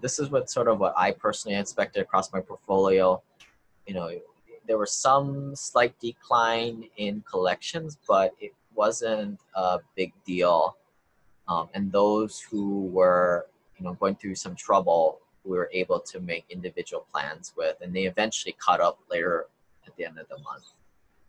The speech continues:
Um, thus far, it is the first week of May. Um, you know, this is not, not good data, but thus far, it looks like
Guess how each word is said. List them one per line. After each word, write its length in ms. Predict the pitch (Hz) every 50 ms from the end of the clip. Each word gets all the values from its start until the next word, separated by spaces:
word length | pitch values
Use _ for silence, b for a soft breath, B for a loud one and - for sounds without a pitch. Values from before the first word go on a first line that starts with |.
| _ _ -
Um, 240 | 95 95 90 85 82 _ _ _ _ _ -
thus 340 | 101 117 123 131 - - -
far, 720 | - 120 104 107 113 117 113 113 110 110 110 104 101 -
it 180 | 107 104 104 - -
is 260 | 107 101 101 101 -
the 120 | - 95 - 104
first 280 | 101 101 - - -
week 160 | 101 98 92 - - - 90
of 320 | 90 90 90 87 87 - _ _ _ _ _ _ _ _ _ _ _ _ _ -
May. 600 | 92 92 92 92 92 95 98 101 113 127 139 143 - _ _ _ _ _ _ - _ _ _ _ _ _ _ _ _ _ _ -
Um, 240 | 87 85 82 80 78 76 76 69 - _ _ _ _ -
you 80 | 104 95
know, 60 | 92
this 160 | 101 98 -
is 100 | 117 104
not, 260 | 101 104 104 98 - - _ _ _ -
not 240 | 101 98 98 - -
good 180 | - 104 95 -
data, 300 | - 95 92 98 110 123 127 - -
but 220 | 92 90 87 - - - - _
thus 200 | - 98 104 - -
far, 600 | - - 95 95 98 98 95 95 90 90 87 80
it 100 | 80 87
looks 300 | 95 - - - - -
like 240 | 101 95 90 87